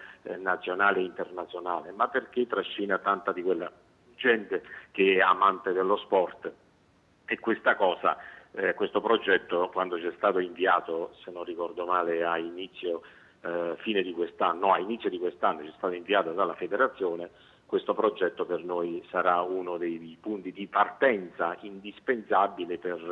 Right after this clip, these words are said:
ridare slancio alle nostre strutture, in questo caso alla struttura sportiva di, del nuovo Romagnoli, così anche alle altre strutture, perché abbiamo in previsione anche qualche altra, la,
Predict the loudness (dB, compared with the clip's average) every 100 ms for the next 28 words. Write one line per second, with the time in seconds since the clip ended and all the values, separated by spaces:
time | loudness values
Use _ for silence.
0 | -6 0 4 6 6 4 4 6 4 0
1 | -6 -6 -10 -6 2 4 6 2 0 -4
2 | -8 -8 -12 4 6 6 -2 -10 -20 _
3 | -20 -8 -8 -6 2 4 4 -2 -10 -12
4 | -12 -10 -4 -4 -4 -8 -8 -10 -8 -10
5 | -14 -20 -20 -10 -6 -6 -6 -6 -2 0
6 | 0 0 -2 0 0 0 0 0 -2 -4
7 | -8 -4 2 2 2 -2 4 4 4 -2
8 | -8 -8 -8 -6 0 0 -2 -14 -16 -14
9 | 0 0 4 2 2 2 0 0 -2 -2
10 | 0 -2 -2 -4 -6 -4 -4 -2 -2 -2
11 | 0 0 -4